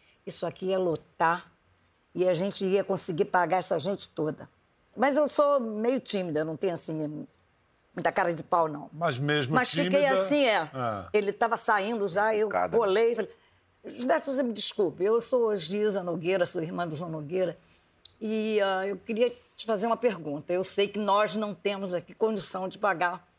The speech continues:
Speaker 1: um cachê pra você, mas é que o Clube de Samba tá numa, numa situação tão difícil que eu acho que se você fizesse um,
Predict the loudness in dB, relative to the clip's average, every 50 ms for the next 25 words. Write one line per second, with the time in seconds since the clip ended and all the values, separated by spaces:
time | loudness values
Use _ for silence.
0 | _ _ _ _ -12 -4 0 0 2 2 0 -4 -2 0 2 2 2 2 0 -4
1 | -14 _ _ _ _ _ _ -2 0 2 0 0 -2 -4 -4 -4 -4 -4 -6 -8
2 | -4 -4 -4 -4 -6 -8 -6 -6 -6 -6 -6 -6 -6 -6 -6 -4 -4 -4 -4 -4
3 | -8 -10 -12 -12 -12 -12 -10 -10 -6 -6 -6 -6 -6 -10 0 0 0 0 0 -6
4 | -8 -10 -8 -4 -4 -2 -2 -4 -6 -10 -12 -14 _ _ _ _ _ _ _ _
5 | _ _ _ -6 -2 0 0 0 -2 -6 -6 -4 -2 -4 -2 -4 -6 -6 -6 -6
6 | -2 0 0 0 -2 -6 -8 -10